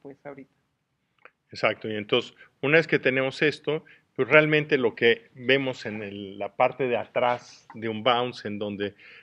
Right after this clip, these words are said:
Speaker 2: nosotros podemos identificar tu página, en donde esta página ahorita está,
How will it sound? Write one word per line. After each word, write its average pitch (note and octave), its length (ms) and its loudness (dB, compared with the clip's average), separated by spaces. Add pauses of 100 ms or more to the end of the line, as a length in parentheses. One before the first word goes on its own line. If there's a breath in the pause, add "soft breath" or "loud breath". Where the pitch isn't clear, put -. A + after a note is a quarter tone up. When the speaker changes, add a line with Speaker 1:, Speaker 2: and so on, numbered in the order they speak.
(140 loud breath)
Speaker 2:
nosotros A#2 460 -4
podemos A2+ 500 -2
identificar G#2+ 880 -4 (400 soft breath)
tu F#2+ 140 -12
página, B2 580 0 (320 loud breath)
en G#2+ 140 -6
donde A2 240 0
esta A#2+ 200 -4
página A#2 360 -4
ahorita G#2+ 220 -4
está, A#2 280 -4